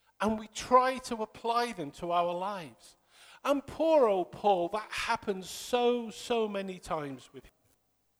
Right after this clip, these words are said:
that people will take a verse out of context and try to apply it. So,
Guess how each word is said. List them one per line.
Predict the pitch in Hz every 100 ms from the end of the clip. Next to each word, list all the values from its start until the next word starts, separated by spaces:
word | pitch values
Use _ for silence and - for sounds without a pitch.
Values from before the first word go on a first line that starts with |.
| _
that | - -
people | 208 202 196
will | 170 160
take | - - 214 233
a | 180
verse | - 180 175
out | 185 175 -
of | -
context | - 127 - 117 - - _ _ _ -
and | 139
try | - 151 135
to | - 147
apply | _ 135 120
it. | 104 101 _ _ - - _ _ _ _ _ _ _ _ _
So, | - - 269 226